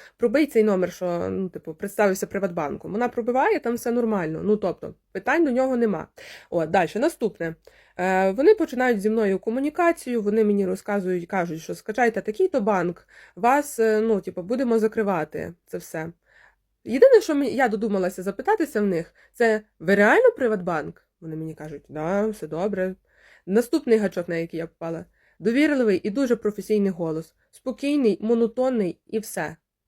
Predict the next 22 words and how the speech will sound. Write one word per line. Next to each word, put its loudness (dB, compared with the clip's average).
Ти 0
в -10
трансі. 0
Ти -2
вже 2
не 8
думаєш, 0
ти -14
вже, -8
ну, -8
ти -4
ж -10
налякана, -2
ти -4
ж -12
думаєш: 0
«Боже, 0
ж -10
швидше -6
позакривати -4
це -12
все, -4